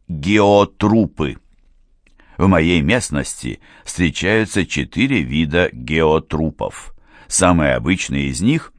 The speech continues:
геотруп навозный или геотруп обыкновенный. Он великолепного аметистово-фиолетового цвета снизу, темно-синий или зеленоватый, почти черный сверху.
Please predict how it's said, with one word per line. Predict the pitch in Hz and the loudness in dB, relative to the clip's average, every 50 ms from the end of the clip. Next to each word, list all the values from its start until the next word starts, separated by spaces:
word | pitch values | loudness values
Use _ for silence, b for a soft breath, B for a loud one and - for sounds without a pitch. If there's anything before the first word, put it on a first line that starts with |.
| _ _ _ _ _ - | _ _ _ _ _ -4
геотруп | 87 92 110 107 98 90 82 - - 101 135 147 143 - - - _ | 0 2 4 6 6 4 4 2 0 0 2 0 0 -4 -12 -10 _
навозный | - 101 117 117 78 65 65 67 71 67 58 62 69 76 76 73 69 b b b b b | -2 0 2 2 2 0 0 -2 -2 -4 -4 -4 -4 -2 -2 -2 -4 b b b b b
или | b 110 113 101 104 98 | b 0 2 2 2 0
геотруп | 85 82 104 98 92 90 82 - - 101 127 135 120 - - - - - | 2 2 4 4 4 4 2 0 0 0 0 0 0 -4 -12 -16 -4 -2
обыкновенный. | - 101 98 110 104 - 98 98 92 71 65 65 64 58 57 57 58 58 55 52 - _ B B B B B B B | 0 0 0 0 -2 -2 -2 -2 -2 0 -2 -2 -4 -4 -4 -6 -6 -8 -10 -12 -14 _ B B B B B B B
Он | B 101 113 113 113 113 - b b b | B 4 6 6 4 2 0 b b b
великолепного | 85 101 101 98 101 - - 87 82 92 98 95 - - 87 82 82 85 87 - - | 2 2 4 4 2 2 0 0 2 2 2 0 0 0 0 2 4 2 2 2 2
аметистово-фиолетового | 82 82 82 80 - - 95 90 - - - 85 82 82 - - 82 76 73 78 78 78 76 - - 71 67 67 67 69 67 | 2 2 2 2 2 0 -2 -2 -2 -2 -2 0 0 0 0 0 2 2 2 2 2 2 0 0 0 -2 -2 0 0 -2 -4
цвета | - - - 65 67 69 67 64 - 78 80 | -4 -6 -8 -6 -4 -4 -6 -6 -6 -8 -8
снизу, | - - 69 73 73 73 69 60 67 101 135 139 - B B B B B B B | -6 -4 -4 -2 -2 -2 -2 -2 -2 -2 -2 -2 -6 B B B B B B B
темно-синий | - 151 185 190 185 180 165 139 - - 143 160 165 160 156 156 | 0 2 4 4 4 4 2 2 0 -2 -2 -2 0 2 2 2
или | 135 - - 110 117 117 104 101 | 0 0 0 2 2 2 2 2
зеленоватый, | 92 85 95 92 90 87 85 78 73 80 95 101 95 - 123 123 123 - | 2 2 2 2 2 2 2 2 2 2 2 2 0 0 -2 -2 -2 -2
почти | - 101 95 82 - - - 98 95 95 | -4 -4 -4 -4 -6 -4 -4 -4 -4 -2
черный | - - 95 98 95 90 92 98 98 98 - - | -2 0 2 2 2 2 2 2 2 0 0 -2
сверху. | - - 80 82 82 78 67 62 - - - - 50 | -6 -6 -4 0 0 0 0 -2 -4 -10 -14 -16 -16